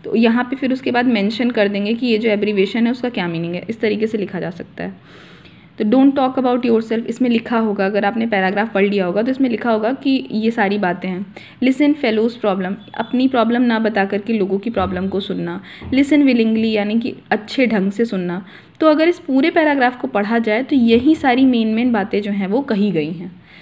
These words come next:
तो इस तरीके से जो भी main points होते हैं उसको निकाल करके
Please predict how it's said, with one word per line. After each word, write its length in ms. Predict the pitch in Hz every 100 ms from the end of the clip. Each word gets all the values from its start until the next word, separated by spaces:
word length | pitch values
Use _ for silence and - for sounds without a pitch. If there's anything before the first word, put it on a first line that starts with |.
| - - -
तो 60 |
इस 320 | - 269 - -
तरीके 400 | 302 285 277 277
से 160 | 311
जो 180 | 247 220
भी 140 | 233
main 280 | 269 240 226
points 360 | 247 247 254 247
होते 200 | 220 247
हैं 140 | 277
उसको 380 | 294 233 - 285
निकाल 520 | 277 226 202 180 202
करके 500 | 226 226 233 240 269